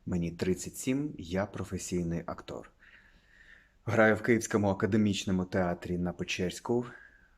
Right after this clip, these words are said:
навчався в майстерні Муравицького Юрія Адольфовича в Київському національному університеті культури і мистецтв.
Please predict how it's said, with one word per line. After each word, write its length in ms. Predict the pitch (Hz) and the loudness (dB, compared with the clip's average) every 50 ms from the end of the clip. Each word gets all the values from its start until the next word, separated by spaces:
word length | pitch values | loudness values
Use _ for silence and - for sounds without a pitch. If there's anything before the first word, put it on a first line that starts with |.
| _ _ _ | _ _ _
навчався 880 | - - 92 95 95 - - 107 98 - - - - - 92 90 90 85 | -6 -4 -4 -4 -2 -2 -2 -2 -2 -2 -4 -6 -4 -2 0 0 0 0
в 100 | 85 92 | 0 -2
майстерні 540 | 87 87 - - - 95 90 87 85 85 | -2 -2 -4 -4 -2 -2 -2 -2 -2 -4
Муравицького 840 | 85 85 90 90 90 90 85 87 85 - - - 82 73 76 78 78 | -2 -2 -2 0 0 0 0 -2 -4 -4 -6 -10 -8 -8 -8 -8 -8
Юрія 460 | 78 78 90 85 82 82 80 80 78 | -6 -6 -6 -6 -6 -4 -4 -4 -4
Адольфовича 720 | 80 80 95 101 101 - 131 127 131 127 - - 135 131 127 - - - - - - _ | -4 -4 -4 -4 -4 -4 -6 -6 -6 -6 -6 -4 -4 -4 -4 -8 -12 -18 -18 -18 -20 _
в 60 | - | -10
Київському 460 | - - 110 117 113 - - 98 95 | -4 0 0 0 0 -2 -4 -2 0
національному 720 | 90 90 87 - - 90 90 95 101 104 101 98 95 95 | 0 0 -2 -2 -2 -2 0 0 0 0 0 0 0 0
університеті 640 | 92 85 85 82 82 - 92 - - 92 87 - 87 | 0 -2 -2 -6 -6 -8 -8 -4 -4 -4 -4 -4 -6
культури 600 | - - 87 82 - - 92 85 85 85 85 82 - | -8 -6 -6 -6 -6 -4 -4 -4 -2 -2 -4 -4 -4
і 180 | - 87 85 82 | -6 -6 -6 -6
мистецтв. 800 | 80 78 80 82 - - - 65 62 64 - - - - - - | -6 -6 -8 -10 -10 -12 -14 -12 -12 -12 -14 -16 -20 -20 -20 -20